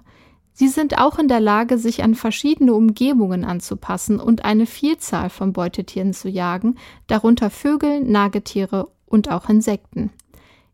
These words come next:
Im Vergleich dazu sind Hunde, Canis lupus familiaris, ebenfalls Fleischfresser,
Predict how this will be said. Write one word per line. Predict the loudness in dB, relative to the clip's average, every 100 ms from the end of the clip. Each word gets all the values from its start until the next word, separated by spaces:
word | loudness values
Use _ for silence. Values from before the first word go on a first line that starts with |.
| 2
Im | 4 4
Vergleich | 0 0 2 0 -2 -8 _
dazu | 2 2 0 -2 0
sind | 4 4 2 2
Hunde, | 4 4 2 -4 -6 -10 _ -2
Canis | 2 4 2 0 -4 -2
lupus | -2 0 -2 -4
familiaris, | -2 0 2 0 -2 -4 -4 -6 -8 -20 -20 _ _
ebenfalls | 4 4 4 2 0 -2 -8 -18
Fleischfresser, | -2 2 2 0 -4 -6 -4 -4 -2